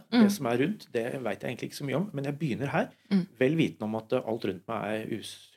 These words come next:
Speaker 2: uklart.
Speaker 1: Mm.
Speaker 2: Og det å tørre å, å ta et skritt av gangen, og tørre å feile og fail fast,
Speaker 1: Mm.
Speaker 2: det må vi bare gjøre. Og, og hvis man
Speaker 1: Mm.
Speaker 2: tenker sånn at hvis dette ble feil, så bare snur vi på det. Det gjør
Speaker 1: Mm.
Speaker 2: ingenting.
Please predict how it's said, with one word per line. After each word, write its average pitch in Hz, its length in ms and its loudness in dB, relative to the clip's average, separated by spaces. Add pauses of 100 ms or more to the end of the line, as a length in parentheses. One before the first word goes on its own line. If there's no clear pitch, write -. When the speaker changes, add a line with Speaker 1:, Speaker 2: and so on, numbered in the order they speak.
Speaker 2:
uklart. 113 360 0 (120)
Speaker 1:
Mm. 190 140 8 (460)
Speaker 2:
Og 131 40 -6
det 131 100 4
å 131 40 -16
tørre 120 340 2
å, 135 140 -2 (260)
å 131 120 -10
ta 120 160 0
et 131 140 -8
skritt - 220 -2
av 127 80 6
gangen, 147 220 -2
og - 140 -8
tørre 117 240 2
å - 20 -14
feile 120 400 -2
og 165 120 -2
fail 120 200 -4
fast, - 420 -2 (120)
Speaker 1:
Mm. 180 240 6 (400)
Speaker 2:
det 117 80 2
må 123 80 0
vi 139 60 2
bare 110 200 4
gjøre. 104 540 0
Og, 127 340 0
og 131 60 -2
hvis 143 100 0
man 214 100 4
Speaker 1:
Mm. 190 60 -6
Speaker 2:
tenker 143 300 0
sånn 170 160 2
at - 200 -8
hvis 147 320 -8
dette 135 300 -2
ble 139 120 -2
feil, 202 220 2
så 175 140 -8
bare 147 160 0
snur 101 240 -4
vi 95 80 -6
på 110 160 -2
det. 127 220 2
Det 147 100 0
gjør 107 140 4
Speaker 1:
Mm. - 100 4
Speaker 2:
ingenting. 135 320 -4